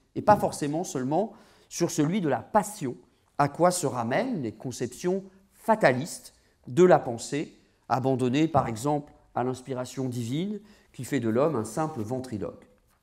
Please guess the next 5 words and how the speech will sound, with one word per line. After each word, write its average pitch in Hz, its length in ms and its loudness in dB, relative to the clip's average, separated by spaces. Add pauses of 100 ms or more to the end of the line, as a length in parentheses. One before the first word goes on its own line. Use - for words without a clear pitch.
(440)
Deuxièmement, 170 920 2 (520)
le 143 140 2
pari 208 340 8
des 143 100 2
Grecs, 175 460 -2